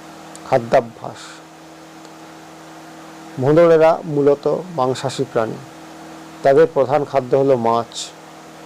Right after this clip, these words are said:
এছাড়া তারা কাঁকড়া, শামুক, ব্যাঙ এবং ছোট পাখিও শিকার করে থাকে। ভোঁদড়দের খাদ্যাভ্যাস অনেকটাই নির্ভর করে তাদের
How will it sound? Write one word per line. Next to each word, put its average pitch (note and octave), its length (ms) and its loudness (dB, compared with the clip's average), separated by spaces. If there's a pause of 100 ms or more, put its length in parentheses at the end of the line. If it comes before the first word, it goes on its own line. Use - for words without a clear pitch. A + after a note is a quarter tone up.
এছাড়া D3+ 320 2
তারা D3 140 4 (100)
কাঁকড়া, C3 340 2 (240)
শামুক, C3+ 420 -2 (280)
ব্যাঙ B2 260 2 (720)
এবং D3 140 4 (140)
ছোট C#3 140 -4 (120)
পাখিও D#3 340 0
শিকার C3 300 0
করে A#2+ 220 -2
থাকে। B2 200 -16 (2750)
ভোঁদড়দের E3 600 4
খাদ্যাভ্যাস C#3+ 680 0 (460)
অনেকটাই E3+ 460 2
নির্ভর C#3+ 260 0 (100)
করে C3+ 160 2 (400)
তাদের C#3 220 2